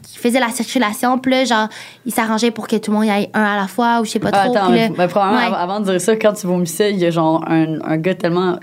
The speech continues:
Speaker 2: tellement une homme charitable,
Speaker 1: Oui,
Speaker 2: là, honnêtement, il
Speaker 1: mais il
Speaker 2: est arrivé.
Speaker 1: travaillait là, ouais.
Speaker 2: Non, il travaillait pas là.
Speaker 1: Ah, il
Speaker 2: Non,
Speaker 1: y avait
Speaker 2: c'était un
Speaker 1: un
Speaker 2: festivalier.
Speaker 1: Ah, ouais.
Speaker 2: Ouais. Ah, ouais, c'était, c'était pas lui qui avait le
Speaker 1: Ah.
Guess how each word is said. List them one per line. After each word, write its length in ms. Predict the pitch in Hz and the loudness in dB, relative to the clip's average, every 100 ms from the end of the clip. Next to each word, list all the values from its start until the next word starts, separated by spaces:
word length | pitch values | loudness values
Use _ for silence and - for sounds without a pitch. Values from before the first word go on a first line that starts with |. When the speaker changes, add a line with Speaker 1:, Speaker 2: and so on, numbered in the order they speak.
| - | -4
Speaker 2:
tellement 160 | 185 | -2
une 160 | 185 165 | 0 0
homme 220 | 160 160 | 0 -2
charitable, 480 | - 160 160 - - | -2 -2 0 2 2
Speaker 1:
Oui, 60 | - | 2
Speaker 2:
là, 80 | |
honnêtement, 240 | 170 170 185 | 2 2 2
il 40 | |
Speaker 1:
mais 60 | 240 | 2
il 20 | |
Speaker 2:
est 60 | 185 | 2
arrivé. 140 | 240 233 226 | 2 2 2
Speaker 1:
travaillait 20 | 233 220 | 2 0
là, 60 | 208 | -2
ouais. 180 | 202 196 - | -4 -4 -2
Speaker 2:
Non, 100 | 294 | 0
il 40 | |
travaillait 200 | 349 196 | 2 0
pas 80 | 202 | 2
là. 80 | 269 - - - | 0 -4 -8 0
Speaker 1:
Ah, 40 | |
il 40 | 277 | 2
Speaker 2:
Non, 60 | 330 | 2
Speaker 1:
y 20 | |
avait 80 | 202 | 2
Speaker 2:
c'était 80 | 214 | 0
un 60 | |
Speaker 1:
un 40 | 214 | 0
Speaker 2:
festivalier. 460 | 208 208 214 302 - - 262 | 0 2 2 -2 -6 -8 0
Speaker 1:
Ah, 80 | 302 | 2
ouais. 200 | 202 294 - | 2 0 0
Speaker 2:
Ouais. 120 | 214 277 - - - _ | 0 0 -4 -20 -20 _
Ah, 220 | 202 240 | 0 2
ouais, 80 | 294 262 | 4 2
c'était, 220 | - 185 | 2 0
c'était 120 | 180 | 0
pas 120 | 185 220 | 0 0
lui 100 | 220 | 2
qui 80 | |
avait 160 | 185 180 170 165 | 0 0 0 0
le 40 | 165 | 0
Speaker 1:
Ah. 140 | 226 | -2